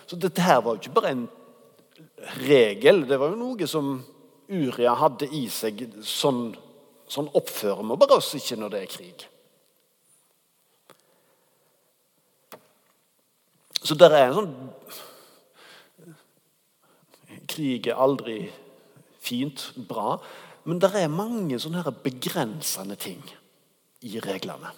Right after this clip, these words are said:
Genèvekonvensjonen på en måte. Men så er det en annen type krig da, cherem. Cherem betyr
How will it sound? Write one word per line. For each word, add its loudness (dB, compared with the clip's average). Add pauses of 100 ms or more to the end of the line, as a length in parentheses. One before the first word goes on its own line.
(1040)
Genèvekonvensjonen -4
på -10
en -14
måte. -18 (2000)
Men 4
så 8
er 12
det 8
en -4
annen 6
type -4
krig -2
da, 4 (400)
cherem. 6 (1700)
Cherem 10
betyr 0